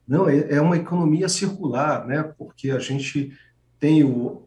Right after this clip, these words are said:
antes do antes da porteira, porque tem indústria química, a indústria de insumos, aí tem dentro da porteira, pra fora da porteira.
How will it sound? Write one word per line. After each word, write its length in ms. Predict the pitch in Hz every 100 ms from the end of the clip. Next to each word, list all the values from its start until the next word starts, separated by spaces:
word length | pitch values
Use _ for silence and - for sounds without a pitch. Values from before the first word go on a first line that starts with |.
| -
antes 480 | 202 285 - 247 160
do 180 | 170
antes 300 | 170 226 -
da 100 | 202
porteira, 520 | 196 151 - - 160 135
porque 140 | -
tem 200 | - 170
indústria 400 | 135 170 - -
química, 720 | - - 151 180 139 120 127
a 100 | 120
indústria 400 | 123 127 180 -
de 120 | 131 117
insumos, 580 | - - 160 139 120
aí 160 | 123 151
tem 300 | - 160 151
dentro 300 | 143 165 165
da 100 | 147
porteira, 760 | - 123 - - 143 165 131
pra 200 | - -
fora 400 | - - - 160
da 80 | 143
porteira. 680 | 139 123 104 - 156 151 -